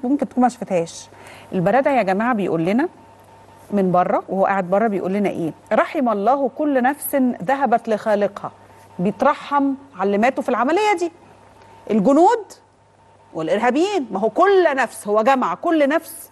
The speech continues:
ذهبت لخالقها. بيترحم على الاتنين يا جماعة، على الخاطفين والمخطوفين زي ما كان مرسي بيقول. بالش-، بيترحم على الشهيد والقاتل المجرم الإرهابي.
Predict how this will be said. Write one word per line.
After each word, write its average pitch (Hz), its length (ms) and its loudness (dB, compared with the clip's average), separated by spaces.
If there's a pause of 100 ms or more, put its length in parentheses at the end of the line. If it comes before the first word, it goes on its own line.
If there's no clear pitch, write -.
(140)
ذهبت 240 360 0
لخالقها. 202 580 -2 (240)
بيترحم 202 380 -2
على 175 100 -4
الاتنين 208 320 -2
يا 185 40 2
جماعة، 180 240 0
على 175 160 0
الخاطفين 220 480 -2
والمخطوفين 254 680 0
زي 214 100 -2
ما 208 80 -4
كان 226 180 -2
مرسي 254 260 0
بيقول. 202 440 -2 (400)
بالش-، 240 400 0
بيترحم 294 480 -2
على 220 60 -4
الشهيد 254 460 -4
والقاتل 277 600 2
المجرم 247 440 -2
الإرهابي. 196 540 -4